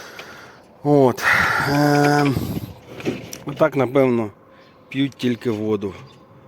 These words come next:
Бачите, я ще нічого не чистив. От. <clears throat> Малі, це в нас, я вже їх розділив. Це в нас тут дівчата в цій клітці,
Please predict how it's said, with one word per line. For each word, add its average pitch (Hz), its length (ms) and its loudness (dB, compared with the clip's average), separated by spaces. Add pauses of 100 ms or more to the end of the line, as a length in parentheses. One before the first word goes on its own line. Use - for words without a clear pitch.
(320)
Бачите, 131 400 0
я 120 200 2
ще 123 220 0
нічого 120 300 0
не 147 100 2
чистив. 165 520 -2 (800)
От. 131 400 -6 (440)
<clears throat> - 1400 -6
Малі, 139 380 2
це 147 180 0
в 139 60 2
нас, 123 400 0
я 147 160 6
вже 135 180 4
їх 131 180 4
розділив. 147 640 2 (480)
Це - 160 0
в 143 60 4
нас 135 200 2
тут 139 300 -2 (180)
дівчата 190 720 0 (920)
в - 20 -8
цій 165 280 -2
клітці, 156 500 0